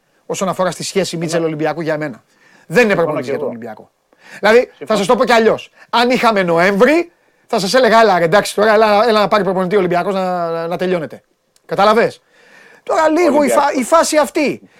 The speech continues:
Speaker 1: Και το σαράντα εφτά, εδώ, ε, ο Ολυμπιακός φέτος, Δημήτρη, και τελειώνω με αυτό. Ο Ολυμπιακός έχει, έχουν παίξει σαράντα εφτά ποδοσφαιριστές.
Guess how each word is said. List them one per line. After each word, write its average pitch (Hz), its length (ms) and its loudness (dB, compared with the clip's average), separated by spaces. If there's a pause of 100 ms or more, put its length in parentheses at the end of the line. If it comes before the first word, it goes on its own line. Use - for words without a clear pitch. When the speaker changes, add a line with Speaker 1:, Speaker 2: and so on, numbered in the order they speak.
(200)
Speaker 1:
Και 254 160 0
το 277 180 2
σαράντα 240 420 0
εφτά, 262 320 0
εδώ, 269 180 0
ε, - 20 -2
ο 262 300 -2
Ολυμπιακός 220 520 0
φέτος, - 400 -6
Δημήτρη, 190 500 -8 (360)
και 202 100 -8
τελειώνω 208 340 -4
με 131 60 -12
αυτό. - 240 -20 (640)
Ο 220 60 -6
Ολυμπιακός 233 480 -2
έχει, 240 240 -6
έχουν 254 240 -2
παίξει - 380 -6
σαράντα 220 500 0
εφτά 233 300 2
ποδοσφαιριστές. 269 720 -2